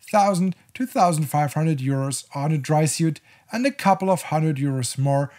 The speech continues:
on the undergarment. You may get something cheaper, but very often it's not worth it. Remember that the bitterness of poor quality remains long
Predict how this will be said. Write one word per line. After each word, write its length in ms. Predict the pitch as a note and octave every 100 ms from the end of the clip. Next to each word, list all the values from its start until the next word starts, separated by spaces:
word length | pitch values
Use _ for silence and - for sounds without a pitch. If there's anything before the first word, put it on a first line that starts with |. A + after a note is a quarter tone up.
| _ -
on 140 | D3
the 140 | F3
undergarment. 720 | G3 F3+ C#3 C3+ A2 G2 - - _
You 260 | C3 F#3 D4
may 240 | B3+ F#3+
get 280 | C#3 D3+ B2
something 520 | - G#3 A3+ G3 C3
cheaper, 460 | - C#4+ - A#2+ - _ _
but 180 | - B2
very 400 | A#2+ F3+ A#3 C4+
often 400 | G3+ F#3+ F#3+ F#3 _ _
it's 280 | G3+ G#3 -
not 320 | E3 D3 D3
worth 460 | C3+ C3+ F#3+ F3 -
it. 240 | A#2 - _ _ _ _ _
Remember 640 | B2+ F#3 C#4+ A#3+ C#3+ G#2+ - _ _ C3
that 180 | D#3
the 80 | D#3
bitterness 520 | C#3 D3 B3 D4+ D4+
of 180 | D4 C#4
poor 180 | - D4
quality 540 | - - F3+ E3+ D3+
remains 560 | G3+ B3 A#3 E3 E3+ -
long 420 | G3 G3+ E3+ G2